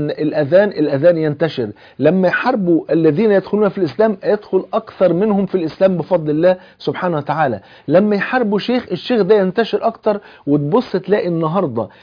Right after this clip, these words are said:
بسبب حربهم على الشيخ الشعراوي رحمه الله رحمة واسعة، تبص تلاقي النهاردة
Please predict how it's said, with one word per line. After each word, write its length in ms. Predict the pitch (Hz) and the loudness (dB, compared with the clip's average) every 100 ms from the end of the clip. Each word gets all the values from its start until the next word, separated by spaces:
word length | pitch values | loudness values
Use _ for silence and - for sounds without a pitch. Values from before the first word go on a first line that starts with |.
| _ | _
بسبب 500 | 127 139 - 226 175 | -4 -2 -2 -2 -2
حربهم 480 | - 151 143 180 160 | -2 -6 0 0 0
على 180 | 143 143 | -2 -2
الشيخ 280 | 127 - 175 | -4 -6 -6
الشعراوي 580 | 143 147 135 156 143 123 | -6 -4 -2 0 0 0
رحمه 440 | 131 139 151 143 | -2 -4 -6 -6
الله 360 | 139 165 143 110 - - | -6 -2 -4 -6 -18 -8
رحمة 500 | 135 170 156 143 143 139 | -4 -4 -4 -6 -4 -4
واسعة، 300 | 135 127 185 170 175 _ _ _ _ _ _ _ _ _ - | -4 -4 -2 -2 -4 _ _ _ _ _ _ _ _ _ -2
تبص 260 | 143 170 | -2 -2
تلاقي 300 | 143 127 143 | -4 -2 0
النهاردة 500 | 127 139 170 143 165 | 0 0 -2 -2 -4